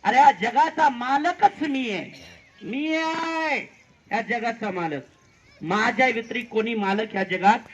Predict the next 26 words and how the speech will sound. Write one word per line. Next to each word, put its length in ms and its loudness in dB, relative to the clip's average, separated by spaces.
नाही," 360 0
म्हणतो. 380 -2
कारण 160 -2
मीच 300 2
जगाचा 600 4
मालक 400 0
आहे, 120 -2
तारणारा 600 4
मीच 260 -4
आहे, 440 2
मारणारा 760 6
मीच 300 -4
आहे, 400 0
नाही 380 0
म्हणतो. 420 -4
म्हणून 220 -2
त्याच्यासाठी 640 -4
या 160 -2
कलियुगातला 720 -4
देव 380 0
हाच 300 -2
बाळूमामा, 640 -2
एक 220 -4
लक्षात 300 -4
ठेवलं 300 -2
पाहिजे. 380 -6